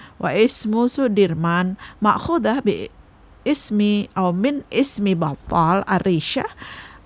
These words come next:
الإندونيسي الراحل ديك سوديرمان، وكان واحدا من مؤسسي جمعية الريشة الإندونيسية،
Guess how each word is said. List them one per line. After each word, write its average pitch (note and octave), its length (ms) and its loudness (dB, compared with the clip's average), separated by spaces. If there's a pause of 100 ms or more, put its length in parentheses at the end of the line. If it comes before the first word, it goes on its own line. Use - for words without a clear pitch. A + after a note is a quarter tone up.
(140)
الإندونيسي C4 1400 2 (340)
الراحل A3 720 0 (320)
ديك G3 400 -2 (140)
سوديرمان، A3 600 0 (760)
وكان C4 800 0
واحدا B3+ 1040 0
من G3 500 -2 (240)
مؤسسي G3+ 920 0 (200)
جمعية G3 720 0
الريشة F#3+ 500 0 (120)
الإندونيسية، F#3+ 800 -2